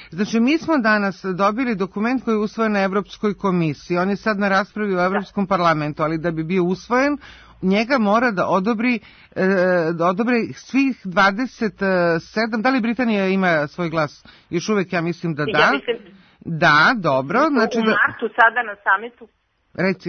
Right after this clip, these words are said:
Speaker 1: reci.
Speaker 2: Mislim da Britan-, ja mislim da Britanija u martu sada na samitu više neće imati svoj glas.
Speaker 1: Ali u svakom
Speaker 2: Poslednji
Speaker 1: slučaju zemlje
Speaker 2: samit je
Speaker 1: članice
Speaker 2: prošli
Speaker 1: u
Speaker 2: dan.
Speaker 1: suštini moraju da podrže ovaj dokument.
Speaker 2: Apsolutno.
Speaker 1: Mhm, i
Speaker 2: Jednoglasno.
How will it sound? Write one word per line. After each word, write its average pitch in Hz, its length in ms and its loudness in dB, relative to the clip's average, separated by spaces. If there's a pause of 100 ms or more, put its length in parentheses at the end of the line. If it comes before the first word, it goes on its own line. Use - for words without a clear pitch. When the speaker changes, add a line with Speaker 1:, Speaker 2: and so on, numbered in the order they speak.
Speaker 1:
reci. 160 240 -6
Speaker 2:
Mislim 208 260 -12
da 190 80 -8
Britan-, 185 420 -6 (600)
ja 185 140 0
mislim 180 300 -8
da 185 160 4
Britanija 190 320 0
u 170 120 -2
martu 165 260 2
sada 160 180 0
na 156 160 -6
samitu 147 360 -2
više - 140 4 (100)
neće 151 200 -10
imati - 240 -18 (100)
svoj 160 120 -6
glas. 139 180 -4 (100)
Speaker 1:
Ali 240 160 2
u 277 40 -2
svakom 330 160 0
Speaker 2:
Poslednji 339 220 0
Speaker 1:
slučaju 302 180 4
zemlje 311 160 6
Speaker 2:
samit 262 80 0
je - 60 -4
Speaker 1:
članice 269 200 4
Speaker 2:
prošli 262 300 2
Speaker 1:
u 226 40 -2
Speaker 2:
dan. 196 80 -6
Speaker 1:
suštini 247 360 0
moraju 214 360 2
da 185 140 0
podrže 175 460 -2 (140)
ovaj 151 260 -2
dokument. 151 600 -2 (100)
Speaker 2:
Apsolutno. 170 580 -4 (160)
Speaker 1:
Mhm, 185 260 4
i 254 60 2
Speaker 2:
Jednoglasno. 233 680 0